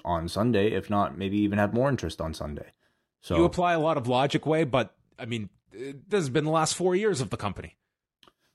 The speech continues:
Speaker 1: Hmm. Yeah, I don't
Speaker 2: They,
Speaker 1: know.
Speaker 2: they are not the type to just shrug their shoulders and say, "Huh, it's okay. It's fine."
Speaker 1: Yeah, it's possible.
Speaker 2: I think Becky's gonna be the biggest babyface on that show.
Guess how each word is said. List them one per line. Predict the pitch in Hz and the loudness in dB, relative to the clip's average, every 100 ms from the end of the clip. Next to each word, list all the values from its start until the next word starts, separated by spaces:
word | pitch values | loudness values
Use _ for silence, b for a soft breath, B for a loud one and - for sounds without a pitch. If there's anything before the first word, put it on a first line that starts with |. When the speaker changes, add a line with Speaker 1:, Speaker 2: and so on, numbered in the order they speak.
| - | -4
Speaker 1:
Hmm. | 123 110 87 101 - | 0 2 0 -6 -2
Yeah, | 180 170 | 0 2
I | |
don't | 185 190 | 2 2
Speaker 2:
They, | |
Speaker 1:
know. | 185 | 2
Speaker 2:
they | 147 151 180 | 0 -2 0
are | 170 | 2
not | 208 220 | 2 0
the | 220 | 0
type | 196 185 | 0 2
to | 165 | 2
just | 139 | 2
shrug | - 160 135 | 2 0 2
their | 139 | 0
shoulders | - 117 107 101 | 2 0 0 -4
and | 107 | -6
say, | 120 120 | -8 -4
"Huh, | 247 392 | 0 0
it's | 320 - | 0 -4
okay. | - 131 139 _ - | -6 -6 -8 _ -20
It's | - | -18
fine." | - 90 90 _ _ _ _ _ _ _ _ _ _ _ _ _ _ _ _ _ _ - | -12 -8 -10 _ _ _ _ _ _ _ _ _ _ _ _ _ _ _ _ _ _ -8
Speaker 1:
Yeah, | 95 90 92 _ _ _ _ | -4 -4 -6 _ _ _ _
it's | - | -20
possible. | - 120 175 117 143 - _ _ _ _ _ _ _ - | 0 0 0 -4 -8 -12 _ _ _ _ _ _ _ -8
Speaker 2:
I | 90 | -6
think | - 131 - _ _ _ - | -2 -4 -6 _ _ _ -6
Becky's | 127 - 147 | -2 0 0
gonna | 117 104 | 0 2
be | |
the | 107 | 2
biggest | 92 117 117 | 2 0 0
babyface | 113 104 95 90 92 | -2 -2 -2 -4 -4
on | 92 | -6
that | 87 | -4
show. | - 92 78 | -4 -4 -6